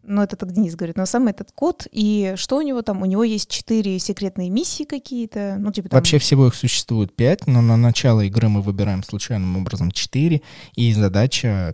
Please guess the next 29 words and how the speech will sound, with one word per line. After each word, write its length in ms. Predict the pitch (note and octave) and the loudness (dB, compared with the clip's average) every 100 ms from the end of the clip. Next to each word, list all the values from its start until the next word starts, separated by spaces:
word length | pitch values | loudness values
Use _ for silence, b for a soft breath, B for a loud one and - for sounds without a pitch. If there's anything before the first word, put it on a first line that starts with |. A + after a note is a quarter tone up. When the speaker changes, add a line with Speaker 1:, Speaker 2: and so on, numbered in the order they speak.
| - | -2
Speaker 2:
Пита, 500 | C#3+ - C#3 A#2+ G2 | -4 0 0 0 0
он 140 | A2+ | -2
выигрывает 420 | G#2+ G#2+ G#2 F#2+ | 0 -2 -2 -4
ровно 300 | G#2+ G#2+ F2 | -2 -2 -4
в 80 | D#2+ | -6
тот 240 | - F2 - | -4 -4 -2
момент, 320 | F#2+ C#3 A3 | 0 0 -2
когда 320 | A2 F2+ A#2+ | -4 -2 0
он 300 | D#3 F#2 F2+ | 0 -2 -8
выполняет 440 | G2 G#2 A2+ E3 | -6 -2 -2 -2
все 200 | - C3+ | -4 -6
эти 160 | D#3 - | -6 -8
четыре 320 | - - C3 | -12 -6 -4
миссии. 480 | A2 F#2+ - - D2+ B B B | -2 -4 -6 -6 -8 B B B
Они, 340 | A2+ A#2+ D3+ C#3+ | 0 4 4 4
самое 320 | - C3+ B2 | 2 2 2
главное, 200 | A#2+ A#2+ | 2 0
что 160 | - A2 | 0 -4
вы 100 | A2 | -2
должны 300 | A2 G#2 G2 | -2 -2 -2
понимать, 500 | G#2 G#2+ A#2+ D3 - | -2 -2 0 0 0
они 680 | A2 A#2 A#2+ A#2 G#2+ F#2 - - | 2 2 4 4 2 0 -4 2
приковываются 800 | C3 - D3+ C#3 A#2+ G2 - - | 2 6 8 8 8 4 2 -2
к 60 | |
тому 260 | - B2+ A#2+ | 4 6 6
месту, 320 | A#2 G#2+ G#2 | 4 2 -2
где 200 | F#2+ G2+ | -4 0
они 180 | F#2 F2+ | 0 0
лежат, 520 | E2+ F2 E2+ F#2+ E3 | 0 -2 0 -2 -2